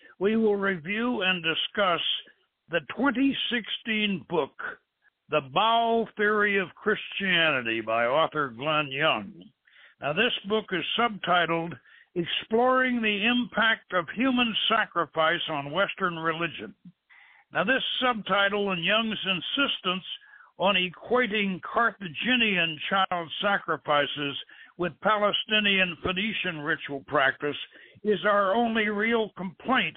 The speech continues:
about this otherwise well-researched and strongly presented book. The author touches on all the bases explaining the difference, differences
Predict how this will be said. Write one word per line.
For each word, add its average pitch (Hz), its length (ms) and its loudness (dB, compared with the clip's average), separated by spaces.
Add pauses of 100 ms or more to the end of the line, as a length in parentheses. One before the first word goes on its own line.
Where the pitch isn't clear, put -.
(120)
about 170 320 2
this 190 140 -2 (140)
otherwise 185 600 2 (100)
well-researched 190 800 -2 (520)
and 196 320 0 (100)
strongly 196 400 -2
presented 185 680 -2
book. 214 260 0 (840)
The 180 140 -4
author 233 560 2
touches 233 560 0 (180)
on 175 220 -2
all 247 400 4
the 247 60 2
bases 214 560 0 (120)
explaining 214 640 -2
the 190 140 -6
difference, 196 340 -2 (600)
differences 185 560 -2